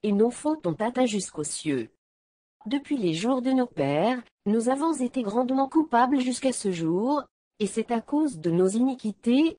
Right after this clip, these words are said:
que nous avons été livrés, nous, nos rois et nos sacrificateurs, aux mains des rois étrangers,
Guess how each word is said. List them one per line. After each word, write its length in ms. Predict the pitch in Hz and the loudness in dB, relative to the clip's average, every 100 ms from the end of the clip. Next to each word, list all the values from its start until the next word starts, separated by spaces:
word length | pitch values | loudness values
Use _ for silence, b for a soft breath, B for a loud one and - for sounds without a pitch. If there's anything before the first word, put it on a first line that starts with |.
| _ - | _ -2
que 80 | |
nous 200 | 220 226 | 0 2
avons 260 | 254 277 330 | 0 0 0
été 280 | 254 240 285 | -2 -2 -2
livrés, 600 | 233 170 190 190 247 - _ _ - | -2 -2 0 0 0 -4 _ _ -6
nous, 420 | 170 151 190 262 - _ - | -2 0 0 -2 -6 _ -4
nos 220 | 180 165 | 0 0
rois 320 | 151 208 262 | 0 0 2
et 40 | 214 | 2
nos 160 | 175 | 0
sacrificateurs, 1120 | 156 247 240 202 180 190 254 233 175 185 285 269 _ _ - | 0 -6 -6 -8 -8 -4 -4 2 4 4 2 -2 _ _ -2
aux 120 | 180 | 0
mains 220 | 214 277 | 2 2
des 160 | 254 247 | 0 0
rois 180 | 247 | 0
étrangers, 720 | 185 - 156 151 139 160 214 | 0 0 -2 0 0 2 0